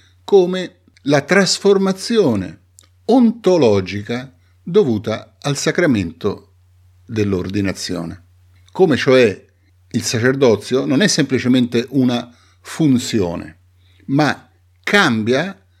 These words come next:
radicalmente l'essenza stessa della persona che lo riceve. Ed è ancora interessante notare che questi dodici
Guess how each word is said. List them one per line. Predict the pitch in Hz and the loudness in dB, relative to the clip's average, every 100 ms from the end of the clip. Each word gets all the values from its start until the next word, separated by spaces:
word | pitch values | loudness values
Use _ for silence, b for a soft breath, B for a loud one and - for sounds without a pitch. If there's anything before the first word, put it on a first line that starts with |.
| _ _ | _ _
radicalmente | - 120 214 208 196 175 180 120 104 92 127 123 | -8 0 2 2 2 2 2 2 0 -2 -2 -2
l'essenza | 143 - - 247 247 240 175 | 0 0 0 2 4 2 -2
stessa | 147 - 104 82 - 110 - _ b b b b | -8 -6 -6 -6 -6 -8 -8 _ b b b b
della | 143 170 185 | -2 2 2
persona | 180 185 - 98 87 92 | 2 0 -2 -4 -4 -4
che | 131 | -2
lo | 123 | 0
riceve. | 135 - 80 80 - _ _ - - | -2 -4 -8 -8 -14 _ _ -16 -4
Ed | 110 127 | 0 4
è | 131 | 4
ancora | 123 - 135 123 110 98 101 | 2 2 2 4 2 -2 -6
interessante | - 104 98 123 170 - 254 214 - | -8 -6 -2 -2 0 0 0 0 0
notare | 117 104 101 95 117 190 _ b b b b _ _ | 0 0 -2 -2 -2 -4 _ b b b b _ _
che | - 185 120 104 | 0 2 2 -4
questi | - 233 247 - 123 | -4 -2 -2 -4 -4
dodici | 117 104 92 90 151 | 0 0 0 -6 -8